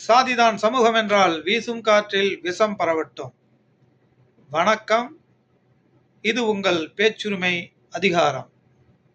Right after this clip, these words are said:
நம்ம இன்னைக்கு என்ன வீடியோ எடுத்துட்டு வந்திருக்கிறோம்னா, பெண்கள் படிக்கக்கூடாது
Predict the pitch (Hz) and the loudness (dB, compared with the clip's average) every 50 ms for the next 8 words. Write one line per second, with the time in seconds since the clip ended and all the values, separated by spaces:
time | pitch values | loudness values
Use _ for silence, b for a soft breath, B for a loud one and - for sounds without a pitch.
0 | _ _ _ _ _ _ _ _ _ _ _ _ _ _ _ _ _ _ _ _ | _ _ _ _ _ _ _ _ _ _ _ _ _ _ _ _ _ _ _ _
1 | _ _ _ _ _ _ _ - 196 214 208 202 202 196 196 202 196 190 196 190 | _ _ _ _ _ _ _ 0 0 2 4 4 2 4 2 2 2 2 4 4
2 | 185 180 180 185 190 220 240 226 226 226 220 214 208 190 185 190 185 190 180 175 | 4 4 4 2 2 0 -2 0 0 2 2 2 2 2 0 -4 -6 -6 -10 -10
3 | 175 175 170 175 175 175 185 185 170 165 170 185 214 - _ _ _ _ _ _ | -8 -8 -8 -8 -6 -2 0 2 2 2 2 0 -2 -8 _ _ _ _ _ _
4 | _ _ _ _ _ _ _ _ _ _ _ _ _ _ - 220 240 254 285 277 | _ _ _ _ _ _ _ _ _ _ _ _ _ _ 2 4 4 4 2 -4
5 | 269 247 247 247 269 214 - - _ _ _ _ _ - 202 208 214 240 226 - | -2 0 0 0 0 -2 -10 -14 _ _ _ _ _ 0 0 2 2 0 0 2
6 | 233 226 - - 202 208 196 190 180 170 160 165 175 170 147 131 | 0 0 0 0 0 2 4 4 4 4 4 2 2 2 2 0